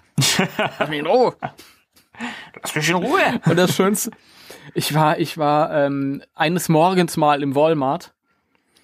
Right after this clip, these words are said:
Speaker 1: Also als sie wirklich gerade aufgemacht hatte. Und dann stand diese ganze Verkäuferschaft so zusammen in einer Traube.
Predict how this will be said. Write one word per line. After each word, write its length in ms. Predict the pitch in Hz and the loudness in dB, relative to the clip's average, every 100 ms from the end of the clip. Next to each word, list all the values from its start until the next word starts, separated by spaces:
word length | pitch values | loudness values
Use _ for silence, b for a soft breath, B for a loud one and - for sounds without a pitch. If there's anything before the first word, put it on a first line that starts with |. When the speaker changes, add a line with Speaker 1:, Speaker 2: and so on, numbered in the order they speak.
| _ _ _ _ | _ _ _ _
Speaker 1:
Also 160 | 139 151 | 0 0
als 140 | 143 | 0
sie 100 | 156 | 0
wirklich 240 | 147 160 - | -2 -2 -2
gerade 180 | 156 147 | 2 4
aufgemacht 520 | 160 - 131 120 - | 2 2 0 0 -2
hatte. 240 | 135 156 | -4 -2
Und 140 | 156 131 | -2 -2
dann 100 | 131 | -2
stand 340 | - 165 185 | 0 -2 -2
diese 120 | 139 | -4
ganze 400 | 143 156 175 180 | -2 0 -2 -4
Verkäuferschaft 840 | 165 - - 208 156 131 151 151 - | -6 -4 -2 -2 -2 -4 -6 -6 -4
so 140 | 165 | -2
zusammen 480 | 156 151 165 202 208 | 0 0 2 0 -4
in 140 | 160 | -6
einer 260 | 113 160 160 | -2 0 0
Traube. 540 | - 170 180 165 247 | 2 2 4 2 0